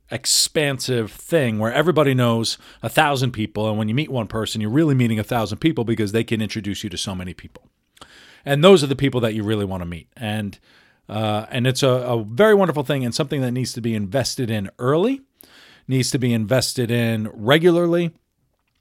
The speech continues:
and really needs to be focused on for, for quite a bit if you want to get the most out of your network. And your network looks like many different things. It's not just going out to these networking events and saying, "Oh, hi, I do this, and let's, let's talk some more, and let me sell you what I'm doing."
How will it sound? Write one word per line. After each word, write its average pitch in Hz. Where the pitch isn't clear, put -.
and 160
really 254
needs 180
to -
be 151
focused 160
on 120
for, 120
for 110
quite 135
a -
bit 107
if 107
you 117
want 113
to -
get 104
the -
most 104
out 104
of 98
your 95
network. 95
And 127
your 127
network 156
looks 127
like 104
many 120
different 95
things. -
It's 117
not 175
just 135
going 139
out 127
to -
these 110
networking 107
events 95
and 107
saying, 107
"Oh, 117
hi, 104
I 98
do 98
this, 95
and 95
let's, 101
let's 104
talk 101
some 98
more, 95
and 87
let 104
me 95
sell 98
you 92
what 92
I'm 90
doing." 104